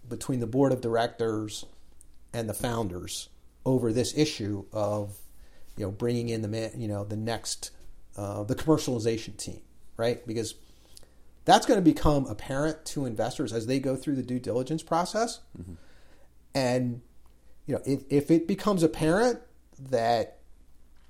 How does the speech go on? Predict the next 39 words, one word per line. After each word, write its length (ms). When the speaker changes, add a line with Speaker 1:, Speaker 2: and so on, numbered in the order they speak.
Speaker 1:
that's 200
an 180
actual 300
diligence 500
issue, 400
it 100
just 220
gives 140
us 160
a 40
reason 300
to 60
walk 320
away 240
very 240
quickly. 340
Like, 180
we 140
don't 240
wanna 220
peel 240
back 260
the 140
onion 280
and 140
figure 360
out 440
who's 240
upset, 640
why 300
are 120
they 260
upset. 640
Speaker 2:
Right. 140
Speaker 1:
We 80
call 200
it 60
founder 320
drama. 420